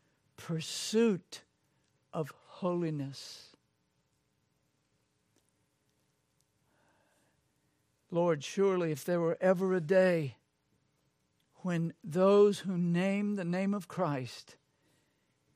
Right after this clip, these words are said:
should be pursuing holiness and speaking of him at every opportunity,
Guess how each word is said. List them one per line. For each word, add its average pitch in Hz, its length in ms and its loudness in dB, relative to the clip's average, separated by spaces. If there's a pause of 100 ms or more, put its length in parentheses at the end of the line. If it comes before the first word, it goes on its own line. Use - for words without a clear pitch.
(240)
should 156 300 -8
be 175 140 -2
pursuing 208 720 -2
holiness 160 880 -2 (1080)
and 160 200 -4
speaking 226 600 -4
of 196 200 -4
him 208 440 -2 (640)
at 156 140 -2
every 190 360 2
opportunity, 147 920 -6